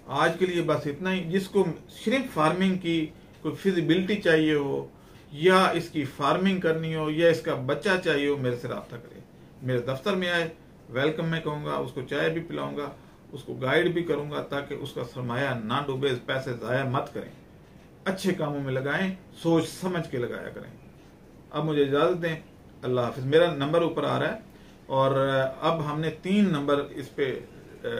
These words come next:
डिस्प्ले करने शुरू कर दिए हैं। एक टेलीनॉर का नंबर है, एक मेरे असिस्टेंट आबिदुल्ला का नंबर है, एक मेरा, क्योंकि मेरा नंबर बिजी इतना रहता है कि लोग परेशान हो जाते हैं।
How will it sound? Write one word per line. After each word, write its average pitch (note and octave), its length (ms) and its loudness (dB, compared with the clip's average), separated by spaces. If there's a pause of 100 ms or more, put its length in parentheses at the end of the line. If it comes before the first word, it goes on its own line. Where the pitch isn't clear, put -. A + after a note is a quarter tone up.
(180)
डिस्प्ले C#3 340 2
करने C3 280 -2
शुरू C3 180 -6
कर B2 160 0
दिए C#3 160 -6
हैं। E3 180 -6 (420)
एक C#3+ 240 2
टेलीनॉर F#3 340 2
का F#3+ 120 0
नंबर F#3 280 2
है, F3+ 200 2
एक C3+ 220 0
मेरे C3+ 200 -4 (260)
असिस्टेंट D3 460 -6
आबिदुल्ला E3+ 440 2
का F#3 120 -6
नंबर E3+ 260 -2
है, D#3 100 4
एक C#3+ 120 -2
मेरा, C3+ 200 0
क्योंकि D#3+ 240 -6
मेरा D3+ 220 -2
नंबर D3+ 360 -2 (540)
बिजी G#3 280 4
इतना F#3+ 260 2
रहता D#3+ 260 4
है D#3 60 6
कि D#3 120 0
लोग C#3+ 260 2
परेशान B2+ 280 -6
हो A#2+ 100 -6
जाते A#2+ 220 -6
हैं। - 120 -12